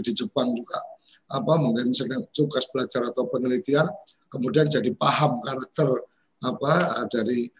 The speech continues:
nelayan di Jepang. Dari dua negara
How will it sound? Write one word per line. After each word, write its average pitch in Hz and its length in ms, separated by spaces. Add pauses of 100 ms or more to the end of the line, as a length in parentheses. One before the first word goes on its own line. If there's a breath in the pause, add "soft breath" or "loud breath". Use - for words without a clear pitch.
(120 soft breath)
nelayan 139 400
di 123 80
Jepang. 117 480 (240)
Dari 185 640 (100)
dua 160 240
negara 160 400